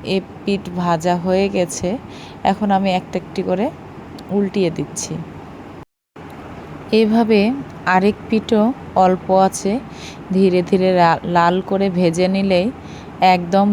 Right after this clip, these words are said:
রেডি আমার রেজালা। আমার ভিডিওটি যদি ভালো লাগে অবশ্যই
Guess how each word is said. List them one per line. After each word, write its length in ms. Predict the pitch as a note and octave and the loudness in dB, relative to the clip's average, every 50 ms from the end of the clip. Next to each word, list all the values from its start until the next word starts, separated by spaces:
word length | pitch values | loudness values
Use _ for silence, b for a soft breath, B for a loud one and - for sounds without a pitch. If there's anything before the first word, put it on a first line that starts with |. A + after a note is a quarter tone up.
| G3 F#3+ | 4 2
রেডি 200 | F#3 F3 F#3+ F#3+ | 2 2 2 2
আমার 240 | F#3 F#3 F#3 F#3 F3+ F3 F3+ | 2 2 2 2 2 2 2
রেজালা। 400 | F3 E3 F3 F#3 F3+ F3+ F#3+ G#3+ C4+ - - - - - - - B B B B B B B B B B B B B B - - - - - - - - - - - - - - - - G#3+ G#3 | 0 2 2 0 0 2 0 -2 -4 -6 -12 -18 -18 -18 -18 -18 B B B B B B B B B B B B B B -16 -16 -16 -16 -16 -16 -16 -16 -16 -16 -16 -16 -16 -10 -2 2 4 4
আমার 220 | A3 A#3 B3+ C4 C4 A#3 | 6 6 6 4 4 4
ভিডিওটি 480 | A#3 B3 A3 C4 C4 C4 B3 - B3 A3 A3 G#3+ G#3 | 2 2 4 4 4 4 4 4 4 4 4 4 4
যদি 200 | G#3 F#3 F3 G3+ G3 F3 F#3+ | 4 2 4 2 0 2 2
ভালো 220 | F#3+ F3+ F#3 F#3+ G3 | 2 2 2 2 4
লাগে 360 | G3+ G3 F#3+ F3 F3+ F3+ G3+ C4 - - - - - - - F#3 | 4 4 2 2 2 0 -2 -2 -6 -10 -16 -12 -4 2 2 2
অবশ্যই 520 | F3+ F#3 G#3 G#3 - - B3 G#3+ G3 G#3 | 4 2 0 -2 -2 -2 0 2 2 2